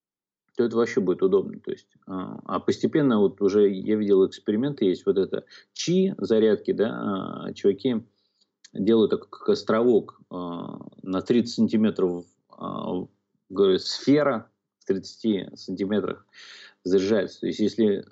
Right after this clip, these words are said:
тако-, такое, например, будет устройство, например, в машине в паре мест, ты садишься, у тебя там в кармане он лежит,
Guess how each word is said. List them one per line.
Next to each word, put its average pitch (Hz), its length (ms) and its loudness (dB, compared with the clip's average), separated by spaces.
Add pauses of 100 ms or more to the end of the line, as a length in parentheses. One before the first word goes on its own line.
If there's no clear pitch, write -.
(180)
тако-, - 280 0
такое, 113 420 0
например, 98 280 2
будет 95 340 0 (560)
устройство, 107 520 -2 (220)
например, 92 320 -2
в - 20 -6
машине 139 440 2
в - 120 -8
паре 104 240 2
мест, 98 320 -6 (160)
ты - 60 -20
садишься, 123 520 -2
у 98 60 0
тебя 95 160 -2
там 95 320 -8
в - 120 -20
кармане 101 480 0
он 87 140 -8
лежит, 95 420 -6